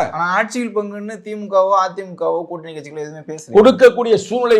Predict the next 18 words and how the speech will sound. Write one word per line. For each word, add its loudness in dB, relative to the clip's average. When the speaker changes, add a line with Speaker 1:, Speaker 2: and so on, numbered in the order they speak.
Speaker 2:
உருவாகி 2
கொண்டிருக்கிறது. -10
காலம் 6
கனிந்து 4
கொண்டிருக்கிறது. -6
வருகின்ற 6
இரண்டாயிரத்தி 4
இருபத்தி 0
ஆறில் 2
விடுதலை 0
சிறுத்தைகளுக்கு -6
ஆட்சியிலும் 6
பங்கு, -2
அதிகாரத்திலும் 2
பங்கு -8
நடக்கும். 0
பாரு 6
பங்கு. -6